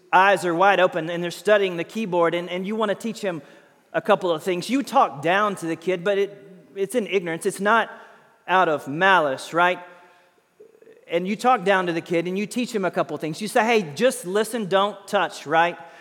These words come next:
You're the professional. You control the keys, and, uh, and you teach him some things. And right before he leaves, you grab this kid's name, and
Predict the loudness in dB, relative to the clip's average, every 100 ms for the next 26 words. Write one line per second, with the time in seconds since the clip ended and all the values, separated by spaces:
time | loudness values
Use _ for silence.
0 | -14 -10 -8 -2 0 0 -2 0 2 2
1 | 0 -4 -4 -2 -4 -2 2 2 0 -8
2 | -4 -4 -2 -2 -2 -2 -4 -6 -18 _
3 | -14 -14 -16 -20 _ _ _ _ -6 -4
4 | -4 -6 -6 -10 -10 -12 -12 -14 -16 -20
5 | -20 _ _ _ _ _ _ -8 2 2
6 | 2 0 0 0 2 0 -2 -6 -6 0
7 | 4 4 2 -4 -20 -20 _ _ _ -8
8 | -8 -2 -2 -2 -2 0 0 -2 -4 -8